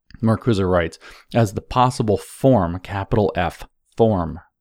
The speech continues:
Platonic or Neoplatonic form, again, we're digging into alchemy stuff, of a free society appears at that stage of development where the intellectual and material resources for the conquest of scarcity are available.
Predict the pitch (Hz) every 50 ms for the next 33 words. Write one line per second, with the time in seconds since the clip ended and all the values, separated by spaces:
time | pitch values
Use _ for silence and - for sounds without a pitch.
0 | _ _ - - 107 - - - - - - 110 113 117 107 - - - _ _
1 | _ 101 90 85 95 113 113 98 92 - - - 95 - 92 92 87 87 90 -
2 | - - - - 120 113 92 85 76 - 90 - 90 90 90 85 82 82 82 82
3 | 82 - 85 87 82 85 82 82 82 85 85 - - 87 87 92 - - 87 82
4 | 82 - - - - - - - _ - - - - - - - _ _ _ _
5 | _ _ _ _ - 107 101 95 - - - 127 131 143 143 - 139 - - 107
6 | 98 95 92 92 95 92 - - - 113 117 120 117 107 - - - 98 95 -
7 | - 110 110 - - - - 113 110 113 107 113 101 92 98 90 95 98 95 98
8 | 104 104 101 - - 98 92 90 87 58 - 107 107 110 107 101 98 98 - -
9 | 107 95 87 80 92 85 85 - - - 120 113 110 107 95 95 92 104 107 104
10 | - 110 110 101 - - 107 98 - - 92 85 - - - - - - 104 107
11 | 117 - - - 110 104 - - 87 - - - - - - 95 98 98 - -
12 | 101 95 98 98 - - - 92 92 90 87 - - 92 85 87 82 80 80 82
13 | 80 - - - -